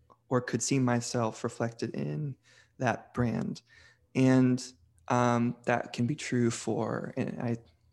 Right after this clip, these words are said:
kind of, I'm retreading a little bit what I talked about on this other podcast yesterday, but, um, I, I look, I think about how, whether it's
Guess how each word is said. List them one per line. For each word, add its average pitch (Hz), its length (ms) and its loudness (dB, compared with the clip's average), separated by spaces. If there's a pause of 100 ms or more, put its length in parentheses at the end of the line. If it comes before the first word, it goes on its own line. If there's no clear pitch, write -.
kind 143 140 -6
of, - 80 -6
I'm 123 120 0
retreading 123 320 2
a 113 40 -2
little 113 100 0
bit - 100 -6
what - 80 0
I 113 60 0
talked - 340 -8
about 113 340 -2 (140)
on 104 100 -4
this - 140 -6
other 117 100 -4
podcast 113 380 -6
yesterday, 113 420 -4
but, 120 260 2 (560)
um, 123 440 6 (560)
I, 127 420 4 (500)
I 131 120 4
look, 127 240 6
I 131 40 6
think 135 220 6
about 120 240 4
how, 117 400 2
whether 117 280 2
it's - 200 -4